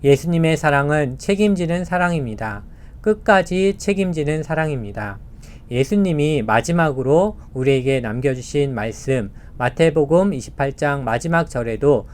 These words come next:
이렇게 써 있습니다. "볼지어다 내가 세상 끝날까지 너희와 항상 함께 있으리라"고 하셨습니다.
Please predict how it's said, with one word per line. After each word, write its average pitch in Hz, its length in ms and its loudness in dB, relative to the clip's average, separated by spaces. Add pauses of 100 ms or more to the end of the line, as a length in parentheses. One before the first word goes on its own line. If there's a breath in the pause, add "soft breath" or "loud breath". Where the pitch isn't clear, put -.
(140 loud breath)
이렇게 170 400 0
써 196 180 0
있습니다. 202 600 -8 (320 loud breath)
"볼지어다 135 880 4 (200 loud breath)
내가 120 240 -2
세상 180 400 0
끝날까지 208 880 0 (220 loud breath)
너희와 107 480 -4
항상 208 680 2
함께 214 380 0
있으리라"고 135 720 0
하셨습니다. 107 680 -8